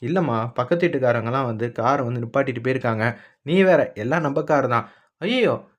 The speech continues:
கார் எண்ணி பார்த்தாலே வந்து ஒரு இருபது காருக்கு மேல இருக்கும் போலயே, இன்னும் நிறைய கார் இருக்குமா?" அப்படின்னு சொல்றாங்க. "என்னது, இதை விட அதிகமா கார்லாம் இருக்கா?" அப்படின்னு சொல்லி யோசிச்சுட்டு இருக்காங்க. "எந்த கார் வேணா நான் எடுத்து ஓட்டிக்கலாமா? அதுக்கு கார் ஓட்ட தெரியுமா?" அப்படின்னு சொல்லி கேட்கும்போது, "ஆ,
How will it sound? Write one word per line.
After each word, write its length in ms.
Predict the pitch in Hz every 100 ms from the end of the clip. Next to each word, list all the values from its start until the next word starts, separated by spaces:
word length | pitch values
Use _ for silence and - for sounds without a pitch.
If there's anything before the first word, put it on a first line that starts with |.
| _
கார் 260 | 160 220 254
எண்ணி 200 | 214 214
பார்த்தாலே 340 | 202 196 208 202
வந்து 180 | 190
ஒரு 120 | 202 175
இருபது 280 | 190 226 214
காருக்கு 300 | 208 202 180
மேல 220 | 170 175
இருக்கும் 280 | 147 147 135
போலயே, 300 | 120 110 113 113 -
இன்னும் 280 | 120 147 151
நிறைய 200 | 123 143 147
கார் 260 | 156 156
இருக்குமா?" 360 | 147 143 135 131
அப்படின்னு 340 | 120 147 151
சொல்றாங்க. 340 | 139 127 117 120 - _ -
"என்னது, 300 | 135 156 220 262
இதை 220 | 123 143 233
விட 140 | 254
அதிகமா 340 | 220 196 196 196
கார்லாம் 500 | 170 175 175 170 147
இருக்கா?" 320 | 127 117 123 147
அப்படின்னு 320 | 120 147 170
சொல்லி 240 | 170 147 160
யோசிச்சுட்டு 380 | 165 170 165 147
இருக்காங்க. 380 | 143 117 101 123 139 - _ -
"எந்த 200 | 170 285
கார் 180 | 277 254
வேணா 180 | 226 226
நான் 180 | 214 180
எடுத்து 180 | 175 190
ஓட்டிக்கலாமா? 540 | 185 202 185 135 120 151 - -
அதுக்கு 320 | 117 113 113
கார் 260 | 107 131 165
ஓட்ட 200 | 170 180
தெரியுமா?" 360 | 170 156 165
அப்படின்னு 320 | 165 165 175
சொல்லி 120 | 170 156
கேட்கும்போது, 520 | 165 160 131 117 131 - -
"ஆ, 100 | -